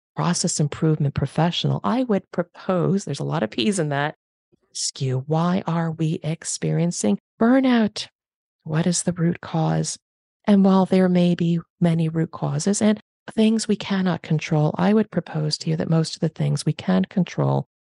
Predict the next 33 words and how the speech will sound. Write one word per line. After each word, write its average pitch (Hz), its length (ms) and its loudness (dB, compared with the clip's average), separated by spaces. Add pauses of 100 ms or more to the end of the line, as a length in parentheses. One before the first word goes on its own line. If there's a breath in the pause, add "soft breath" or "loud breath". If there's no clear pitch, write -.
and 196 120 4
the 202 80 4
root 247 240 2
cause 160 420 -2
may 160 220 2
be 165 240 0
due 143 260 -2
to 123 420 -4 (640)
lack 160 420 0 (380)
of 127 120 -6
self-discipline. - 1400 -4 (880)
Now, 135 300 0 (540)
I 214 60 4
don't 220 120 0
want 175 180 2
you 151 60 -2
to 151 60 -8
feel 127 220 -2
bad, 123 360 -2 (400)
lack 143 260 0
of 143 80 0
self-discipline. 135 920 -4
What - 180 -2
it 247 240 2
is, 220 420 4 (220)
is 190 180 2
it 202 220 2
is 208 180 4
an 214 180 4
awareness 220 920 0 (300)
that 220 160 0
maybe 220 420 6
you 196 240 0